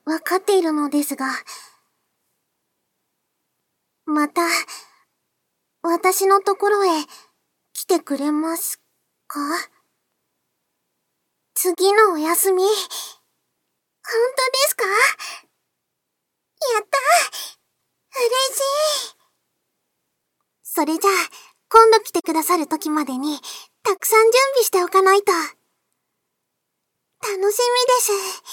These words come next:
す。嬉しいな。幸せだな。えへへ。また私の元へ帰ってきてくださるのを、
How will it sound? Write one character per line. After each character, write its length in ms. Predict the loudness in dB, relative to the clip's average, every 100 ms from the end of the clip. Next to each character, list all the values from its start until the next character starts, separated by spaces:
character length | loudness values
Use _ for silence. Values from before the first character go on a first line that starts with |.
| -18 -20 _ _ _ _ _ _ _ _ -10 -6
す。 20 | -2
嬉 180 | -2
し 100 | -2
い 200 | 0 0 0
な。 100 | -6 -8 -6 -6 -8 -14 -20 -20 -20 _ _ _ _
幸 520 | -12 0 4 6 6 6
せ 200 | 4 4
だ 140 | 4
な。 100 | 2 -2 -6 -8 -10 -16 _ _ _ _ _ _ _ _ _ _ _ _ _ _ _ _ _ _ -2
え 20 |
へ 40 | -2
へ。 20 | 0 -2 0 -4 -6 -14 -20 -20 _ _ _ _ _ _ _ _ _ _ _
ま 180 | -4 -4
た 180 | 0 0
私 380 | 2 0 -2 0
の 80 | 2
元 260 | 0 2
へ 160 | 2 0
帰 200 | -2 -2
っ 40 |
て 160 | -2 -6
き 100 | -6
て 140 | -10
く 100 | -8
だ 140 | -2 0
さ 140 | 0
る 80 | 0
の 100 |
を、 40 | -2